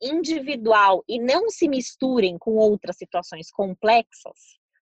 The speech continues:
ou seja, a existência de várias obrigações, obrigações de fazer, obrigações de dar, obrigações de não fazer,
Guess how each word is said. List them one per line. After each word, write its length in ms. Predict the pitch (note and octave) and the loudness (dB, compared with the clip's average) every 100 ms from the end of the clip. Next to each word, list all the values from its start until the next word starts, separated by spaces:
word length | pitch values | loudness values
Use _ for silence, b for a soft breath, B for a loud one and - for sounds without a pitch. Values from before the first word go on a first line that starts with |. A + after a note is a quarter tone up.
| _ _ _ | _ _ _
ou 120 | G3 G#3 | -4 -4
seja, 440 | - F3 D3 C#3 _ b b | -2 -2 -2 -8 _ b b
a 100 | F#3+ | 0
existência 640 | G#3+ A3+ - B3+ C4 C4 | 2 -2 -2 -2 0 -4
de 160 | G#3+ A3 | -2 -2
várias 500 | B3 D#4 E4+ D#4+ C#4+ | 2 4 4 2 0
obrigações, 840 | B3+ A#3+ A#3+ B3 - G#3 D#3+ D3+ - | -2 -2 -4 -4 -6 -8 -8 -12 -12
obrigações 600 | G#3 A3 A3+ A#3 C4+ C4 | -6 -2 -2 -4 -6 -8
de 80 | |
fazer, 540 | C4+ C4 C4+ A3+ G#3 - - | -4 -4 0 0 0 -2 -8
obrigações 840 | G3+ G3+ A3 A3+ - B3+ B3+ B3+ G3+ | -6 -4 0 -2 -2 -6 -4 -8 -8
de 200 | G#3+ G#3 | -6 0
dar, 320 | A3+ G#3+ E3+ - | 2 4 0 -4
obrigações 640 | G3+ G#3 A3+ A3+ B3+ A#3+ | -6 0 0 -2 -6 -6
de 80 | A3+ | -6
não 220 | A#3+ C#4 | -6 -6
fazer, 540 | - B3+ A3+ A#3 F3 | -6 -6 -2 -2 -2